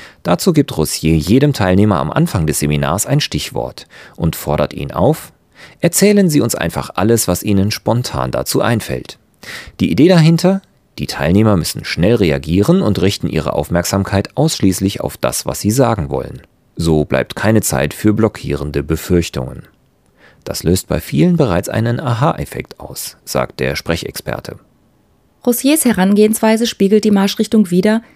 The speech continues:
Speaker 2: die sich in den vergangenen Jahrzehnten in der Rhetorikvermittlung herausgebildet hat. Während sich lange Zeit didaktische Ansätze hielten, die darauf zielten, die Sprachleistung über die Nachahmung von Vorbildern zu steigern,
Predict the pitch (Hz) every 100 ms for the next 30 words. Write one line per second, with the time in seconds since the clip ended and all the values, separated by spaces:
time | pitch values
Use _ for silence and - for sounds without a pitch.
0 | _ 247 247 240 220 202 180 180 208 240
1 | 202 185 - 185 190 226 - 185 175 175
2 | 170 196 - 208 208 220 220 214 208 -
3 | 165 151 143 - 143 - - _ _ _
4 | _ _ _ _ _ _ - 165 175 175
5 | 175 165 175 185 - 196 202 185 180 -
6 | 202 190 180 196 - 208 220 214 226 226
7 | 202 180 170 170 - 208 214 - 220 202
8 | 196 - 202 226 220 214 - 226 - 165
9 | 180 190 226 - 190 185 - 175 - 233
10 | 233 170 160 - 165 175 175 196 214